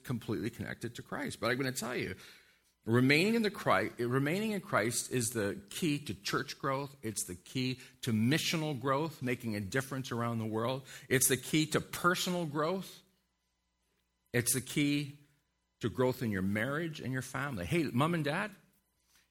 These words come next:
you wanna, the best thing you can do for your kids is teach them how to have a relationship with Christ. And it begins by modeling it to them.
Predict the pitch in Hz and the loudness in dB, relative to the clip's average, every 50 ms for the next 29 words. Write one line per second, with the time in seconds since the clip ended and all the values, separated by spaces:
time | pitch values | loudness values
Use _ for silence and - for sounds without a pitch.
0 | - - 117 127 139 160 170 156 123 - - - 98 117 120 - 131 - 120 98 | -6 -2 0 2 2 2 2 2 -2 -4 -10 -10 -8 -8 -8 -8 -8 -6 2 4
1 | 170 190 190 - - 190 185 175 170 156 147 170 165 165 156 151 160 156 - - | 4 6 6 6 4 4 2 2 0 2 2 2 0 0 -2 -2 -2 -4 -4 -4
2 | 170 175 180 180 - - - - - - 160 - - - 139 127 123 139 123 123 | -4 -4 -2 -2 -2 0 0 0 0 -2 -6 -4 -4 -6 -6 -6 -4 -2 -2 -2
3 | 131 123 - - 104 - 92 101 120 104 101 98 95 95 98 98 - - 95 - | -4 -6 -8 -8 -8 -6 -4 -2 -2 -2 0 -2 0 0 -2 -2 -4 -6 -8 -8
4 | - 85 - 82 - - - 92 87 80 - - - - - _ _ _ _ _ | -8 -10 -10 -12 -14 -12 -10 -8 -8 -8 -10 -12 -14 -16 -18 _ _ _ _ _
5 | _ _ _ _ _ _ _ _ _ _ _ - 98 110 98 123 113 117 143 143 | _ _ _ _ _ _ _ _ _ _ _ -2 -2 0 0 0 0 2 0 0
6 | 123 113 104 95 98 98 98 101 113 120 107 98 90 82 80 73 71 - - - | 0 0 0 0 0 2 2 2 2 0 0 -2 -4 -6 -6 -6 -8 -8 -10 -10
7 | 62 55 58 - - | -10 -10 -12 -14 -16